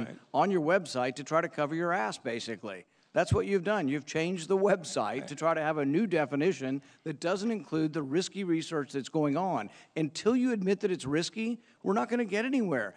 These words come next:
Speaker 2: You have to admit that this research was risky. The N I H has now rebuked them. Your own agency has rebuked them.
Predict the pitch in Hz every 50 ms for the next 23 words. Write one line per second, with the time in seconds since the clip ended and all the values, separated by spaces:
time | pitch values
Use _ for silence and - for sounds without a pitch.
0 | - - - 196 175 151 160 180 208 202 - 240 247 226 226 196 180 180 175 180
1 | - 156 131 - 156 139 113 127 156 202 202 - - 175 175 - 165 175 135 147
2 | 190 208 196 - - 143 135 131 127 - - _ _ _ 170 175 190 208 214 208
3 | 202 196 208 226 196 - 208 165 131 151 151 147 143 143 139 127 131 202 226 214
4 | - - 170 156 127 101 90 87 - - 127 151 190 214 220 226 214 208 214 233
5 | 196 196 202 170 - - 160 147 135 151 160 135 160 165 147 175 220 233 220 -
6 | - 156 143 113 98 98 92